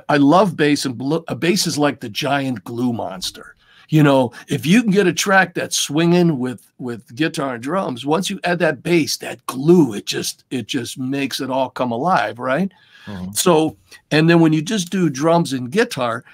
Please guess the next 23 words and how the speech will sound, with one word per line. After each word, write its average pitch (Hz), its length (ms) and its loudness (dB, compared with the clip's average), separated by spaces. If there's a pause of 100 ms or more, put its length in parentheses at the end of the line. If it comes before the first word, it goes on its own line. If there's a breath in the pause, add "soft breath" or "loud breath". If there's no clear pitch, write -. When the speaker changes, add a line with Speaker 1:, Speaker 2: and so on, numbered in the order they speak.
(720 soft breath)
Speaker 1:
you 196 220 2
can 185 360 4
really 196 300 0
work 170 340 -2
inside 151 560 -4
the 127 100 -10
rhythm. 123 440 -4 (100)
And, 127 400 -8
um, 120 380 -8 (140)
because 151 260 -2
I 147 60 2
play 165 280 2
drums 165 520 0 (420 soft breath)
and 143 140 0
I 135 80 4
love, 135 600 2
I 131 120 -4
love 135 560 2 (180)
r-, 135 100 -14 (240)
r-, - 60 -12 (100)
everything 165 500 0 (800)
that 135 300 -4
I, 123 240 -4